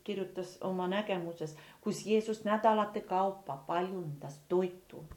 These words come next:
kes on lõikust lugenud raamatut. Tead, kas meie Jumal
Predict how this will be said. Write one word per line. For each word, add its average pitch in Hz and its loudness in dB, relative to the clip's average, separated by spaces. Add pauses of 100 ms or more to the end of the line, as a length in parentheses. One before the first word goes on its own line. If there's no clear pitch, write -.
(160)
kes 160 -4
on 156 -4
lõikust 175 -4
lugenud 135 -10
raamatut. - -6 (480)
Tead, 156 0 (680)
kas 156 -4
meie 190 0
Jumal 202 0